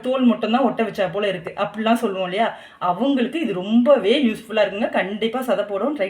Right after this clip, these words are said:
பண்ணி பாருங்க. பிடிச்சிருந்தா நம்ம சேனலை லைக் பண்ணுங்க, ஷேர் பண்ணுங்க, கமெண்ட் பண்ணுங்க. மறக்காம நம்ம சேனலை சப்ஸ்கிரைப் பண்ணுங்க. Bye ஃப்ரெண்ட்ஸ். ஆ, இன்னொரு விஷயம், இதை வந்து எப்படி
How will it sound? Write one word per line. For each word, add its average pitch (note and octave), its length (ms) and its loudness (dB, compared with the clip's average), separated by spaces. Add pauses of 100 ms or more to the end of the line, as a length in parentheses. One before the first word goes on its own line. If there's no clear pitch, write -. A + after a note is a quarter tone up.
பண்ணி G3 140 -8 (100)
பாருங்க. F#3+ 240 -2 (340)
பிடிச்சிருந்தா F3+ 480 -6
நம்ம C#4 220 0
சேனலை G3 340 -2
லைக் E3 180 -2
பண்ணுங்க, G3+ 280 -4 (100)
ஷேர் E3+ 240 -4
பண்ணுங்க, G#3+ 320 -4
கமெண்ட் F3 260 -6
பண்ணுங்க. E3 220 -6 (400)
மறக்காம G3+ 400 -2
நம்ம G#3 180 -2
சேனலை A#3 300 -4
சப்ஸ்கிரைப் C4+ 360 -8
பண்ணுங்க. G3+ 220 -8 (140)
Bye A3+ 200 -4
ஃப்ரெண்ட்ஸ். A3+ 320 -6 (960)
ஆ, A3+ 60 -4 (140)
இன்னொரு B3 300 4
விஷயம், G#3 320 -4 (160)
இதை A#3 180 2
வந்து C#4+ 140 4 (100)
எப்படி C#4+ 180 -4